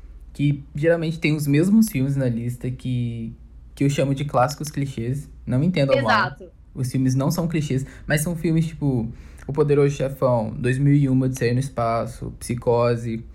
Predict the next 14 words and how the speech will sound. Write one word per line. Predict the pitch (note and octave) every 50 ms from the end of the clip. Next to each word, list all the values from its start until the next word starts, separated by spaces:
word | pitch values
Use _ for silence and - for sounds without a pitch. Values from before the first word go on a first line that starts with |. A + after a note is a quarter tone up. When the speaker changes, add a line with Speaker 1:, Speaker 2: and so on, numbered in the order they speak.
| - - - - -
Speaker 1:
Esses | C#3 D#3+ G3 F#3+
filmes | G3 G3 F#3+ F#3
não | F3+ F3+
têm | - G3+ F3+
nada | E3 C#3+ C#3+ D#3 F3
de | E3+ E3+
clichê, | E3+ - G3 F#3 - - B2+ A2
mas | A2+ A#2+ A#2
eu | C3 D3+
chamo | D3 - - D3+ C#3 C3+ B2+
eles | B2+ B2+ B2+ B2+
de | B2+
clássicos | B2+ - A#2 A#2 B2 B2 - A#2+ A#2
clichês | - - A#2 A#2+ - - C3+ D3 D3 C#3 -